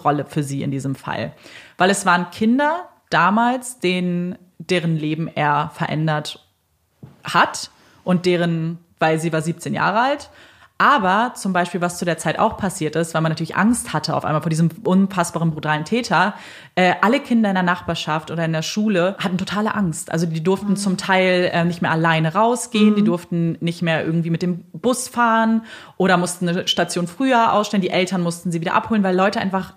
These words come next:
Speaker 1: Angst hatten. Und sie sagt dann, damals hat das Leben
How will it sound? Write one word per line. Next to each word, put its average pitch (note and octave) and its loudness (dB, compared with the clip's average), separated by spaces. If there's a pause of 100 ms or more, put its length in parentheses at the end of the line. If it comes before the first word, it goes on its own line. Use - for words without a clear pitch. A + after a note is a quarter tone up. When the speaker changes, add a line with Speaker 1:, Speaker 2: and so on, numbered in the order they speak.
(100)
Speaker 1:
Angst E3+ 0
hatten. - -10 (340)
Und F3+ 0
sie G3+ 2
sagt G3+ 4
dann, G#3+ 2 (340)
damals C#4+ 2
hat G3+ 0
das G3+ -6
Leben G3 -2